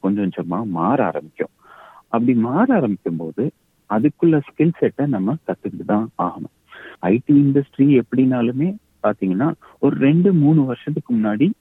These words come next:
புதுசா ஒண்ணு கத்துக்கிற மாதிரி தான் இருக்குது. என்னோட அனுபவத்திலையும் சொல்றேன், எனக்கு முன்னாடி இருந்தவங்க அனுபவத்தையும் சொல்றேன். இது எப்படி வந்து அவ்வளவு ஜாப் கிரியேட் பண்ணுன்னு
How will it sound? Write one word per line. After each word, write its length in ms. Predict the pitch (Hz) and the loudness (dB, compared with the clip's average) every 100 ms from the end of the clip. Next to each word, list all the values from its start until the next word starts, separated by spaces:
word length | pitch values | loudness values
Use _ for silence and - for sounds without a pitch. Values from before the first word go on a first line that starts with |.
| _ _ - | _ _ -2
புதுசா 320 | 175 190 - | 0 0 2
ஒண்ணு 280 | 170 123 110 104 | 0 2 0 -2
கத்துக்கிற 360 | - 113 104 | -4 -4 -2
மாதிரி 240 | 87 87 90 | -2 -2 0
தான் 140 | 117 | 0
இருக்குது. 360 | 95 98 - - _ _ _ | 0 0 -2 -6 _ _ _
என்னோட 360 | 85 92 104 117 | -4 0 2 2
அனுபவத்திலையும் 580 | 113 120 123 131 139 139 | 2 2 2 4 2 2
சொல்றேன், 360 | 127 131 - - _ _ | -2 0 -2 -4 _ _
எனக்கு 280 | 98 101 104 | -4 -2 0
முன்னாடி 320 | 101 101 117 | 0 2 2
இருந்தவங்க 600 | 123 117 113 113 113 107 | 2 2 2 2 2 0
அனுபவத்தையும் 640 | 101 104 107 98 - 147 | 0 -2 -2 -4 -4 -4
சொல்றேன். 320 | - - - _ _ - | -4 -10 -12 _ _ -2
இது 220 | 135 147 | 2 4
எப்படி 320 | 208 185 214 | 4 4 4
வந்து 440 | 262 139 113 117 135 - _ - | 4 4 0 0 -2 -4 _ -6
அவ்வளவு 400 | 101 120 123 110 | 0 4 4 4
ஜாப் 340 | 104 104 120 117 - | 2 0 0 -2 0
கிரியேட் 320 | 101 104 98 | 0 0 -4
பண்ணுன்னு 180 | 92 | -2